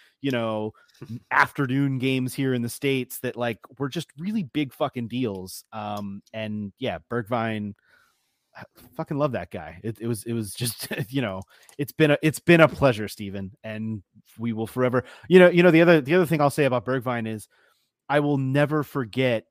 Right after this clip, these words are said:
how fucking weird Daniel Levy was with him in the All or Nothing doc when they signed him. Um, just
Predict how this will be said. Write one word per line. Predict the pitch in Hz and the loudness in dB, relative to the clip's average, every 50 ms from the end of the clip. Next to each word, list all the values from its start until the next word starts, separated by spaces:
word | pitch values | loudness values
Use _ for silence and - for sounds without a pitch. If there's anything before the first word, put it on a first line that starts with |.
| _ _ _ _ _ | _ _ _ _ _
how | _ - 143 143 151 151 131 | _ -6 -2 0 2 2 0
fucking | - - 156 143 - - 135 127 120 | 0 -2 -2 -2 -2 -4 -6 -6 -4
weird | 123 131 131 127 110 | -4 -2 -2 -4 -4
Daniel | 98 131 127 123 123 113 110 | -4 -4 -4 -4 -4 -6 -6
Levy | 120 120 113 117 110 | -6 -6 -6 -6 -6
was | 104 104 101 - | -6 -8 -8 -10
with | 101 - | -12 -12
him | 120 107 101 | -12 -10 -10
in | 101 | -8
the | 101 104 | -8 -6
All | 107 107 107 | -6 -6 -6
or | 101 | -6
Nothing | 104 110 104 113 104 95 | -6 -8 -8 -8 -10 -10
doc | - 92 90 87 - _ - | -8 -10 -10 -12 -14 _ -14
when | 104 101 | -12 -12
they | 98 92 | -12 -12
signed | - - - 113 113 110 101 - | -10 -8 -8 -8 -6 -8 -10 -10
him. | 98 85 80 78 78 - _ _ _ _ _ _ _ _ - | -14 -18 -18 -20 -20 -20 _ _ _ _ _ _ _ _ -8
Um, | 110 107 104 98 95 98 95 90 - _ - | -6 -6 -4 -6 -6 -8 -10 -12 -14 _ -6
just | 131 131 - - - | -6 -6 -6 -6 -12